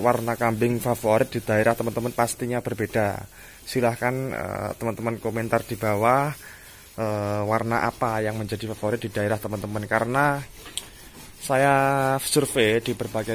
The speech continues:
kandang itu memiliki warna favorit masing-masing, terutama untuk kandang yang berada di, eh, berbeda kota, yaitu misalkan di Jawa Tengah, bagian mana itu favoritnya kepala hitam,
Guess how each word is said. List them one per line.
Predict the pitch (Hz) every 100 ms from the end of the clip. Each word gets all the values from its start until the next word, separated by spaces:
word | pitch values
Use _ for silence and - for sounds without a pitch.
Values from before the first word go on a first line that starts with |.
| 110
kandang | 110 104 110 113
itu | 135
memiliki | 127 117 110 131 127 131 131 127 117 - - - -
warna | 107 117 113 113
favorit | 113 110 117 117
masing-masing, | 110 120 113 107 123 101 - - - - 123
terutama | 123 123 127 135
untuk | 123 127 - - - - - -
kandang | - 123 117 131
yang | 127 123 113
berada | 120 117 117
di, | 127 120 110 - - - - - - - -
eh, | 117 120 117
berbeda | 120 127 123
kota, | 123 123 131 104
yaitu | 101 95 98 127 123
misalkan | 117 110 113 123
di | 110 110 104
Jawa | 110 110
Tengah, | 117 120 107 -
bagian | 110 120 113
mana | 117 120 110
itu | 110 127
favoritnya | 127 120 120 95 117
kepala | 110 113
hitam, | 117 113 117 101